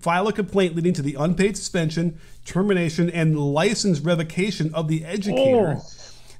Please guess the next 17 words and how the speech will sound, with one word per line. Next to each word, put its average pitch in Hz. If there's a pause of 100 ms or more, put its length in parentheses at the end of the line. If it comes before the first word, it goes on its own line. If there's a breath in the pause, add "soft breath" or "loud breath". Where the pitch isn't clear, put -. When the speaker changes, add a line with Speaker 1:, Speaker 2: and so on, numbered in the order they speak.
Speaker 1:
This 226
complaint 233
need 185
not 196
be 269
filed 220
by 190
a 170
parent 269
of 196
a 190
student 254
in 269
the 269
teacher's 220
Speaker 2:
Oh. -
Speaker 1:
class." 277